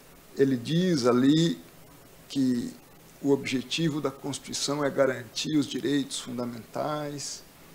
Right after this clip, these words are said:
desse Estado democrático nascente, que nós,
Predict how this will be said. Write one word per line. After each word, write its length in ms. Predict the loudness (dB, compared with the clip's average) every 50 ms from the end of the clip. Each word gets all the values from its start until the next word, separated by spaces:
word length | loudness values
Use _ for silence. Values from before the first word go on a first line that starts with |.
| -20 -20 -20 -18
desse 300 | -2 -2 0 0 0 0
Estado 680 | -2 -2 -2 2 4 4 6 6 4 4 2 0 0 -2 -8 -4
democrático 920 | 0 0 2 2 0 -4 -4 2 4 4 4 4 2 -2 -8 -12 -10 -8 -8
nascente, 760 | -6 -6 -6 -6 -6 -6 -6 -6 -8 -10 -12 -14 -16 -16 -16 -20 -20 -20 -20 -20 -20 -20 -20 -20 -20 -20 -20 -20 -20 -20 -20 -20 -20 -20 -20 -20 -20 -20 -20 -10
que 140 | 0 2 2
nós, 960 | 4 6 8 8 8 8 8 8 6 4 2 0 -2 -4 -4 -4 -6 -8